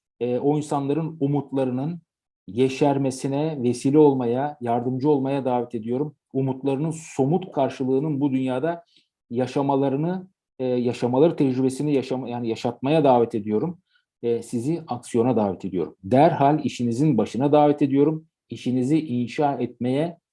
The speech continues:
odaklanmaya davet ediyorum arkadaşlar. Unutmayın, aksiyon varsa, aksiyon varsa olumsuz hiçbir duygu yoktur. Aksiyonun olduğu her yerde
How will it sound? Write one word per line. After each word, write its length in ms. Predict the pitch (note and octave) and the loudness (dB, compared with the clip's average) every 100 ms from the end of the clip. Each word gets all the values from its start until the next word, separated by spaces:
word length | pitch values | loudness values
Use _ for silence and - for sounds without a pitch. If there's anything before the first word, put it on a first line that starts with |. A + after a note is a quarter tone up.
| _ _ - | _ _ 0
odaklanmaya 1120 | B2+ C3+ C3 C3+ C3 C3+ C3+ C3+ C#3+ A2+ - - | 2 2 0 2 4 4 2 4 4 0 -2 -12
davet 480 | A2 A#2 A2 A2 G#2+ | -2 0 2 0 -4
ediyorum 340 | G2 F#2+ F#2 | -6 -4 -4
arkadaşlar. 640 | F#2 - F2 - - - _ _ _ _ - | -6 -8 -10 -8 -12 -12 _ _ _ _ 2
Unutmayın, 580 | C#3 C3+ A#2 G2+ D#2+ - _ _ _ C3 | 6 4 4 2 0 -8 _ _ _ 2
aksiyon 600 | C3+ - - D#3 D3+ D3 | 2 4 8 8 8 8
varsa, 540 | D#3 D#3 E3 E3 E3 _ _ _ _ _ _ _ - | 6 4 2 2 0 _ _ _ _ _ _ _ -8
aksiyon 560 | A2+ - - B2+ A#2 A#2 | -6 -6 2 4 4 4
varsa 540 | C#3 C3+ - D3 D3 _ _ _ _ | 2 2 0 0 0 _ _ _ _
olumsuz 840 | B2+ C3 C#3+ C3 - B2+ A2 - - | 4 6 4 2 -2 0 0 -4 -8
hiçbir 520 | A#2 - - C#3 A#2+ | -8 -6 2 4 6
duygu 280 | A#2+ A#2 A2+ | 4 4 4
yoktur. 380 | A#2 B2 - D#3 - - | 4 2 0 -2 -4 -6
Aksiyonun 600 | A2+ - - B2 C#3 C#3+ | -6 -6 0 4 4 4
olduğu 420 | A#2 A2+ G#2+ G#2 | 4 2 2 0
her 260 | - C3+ C3 | 0 0 2
yerde 500 | A#2+ A#2 A#2 D3 | 2 2 2 0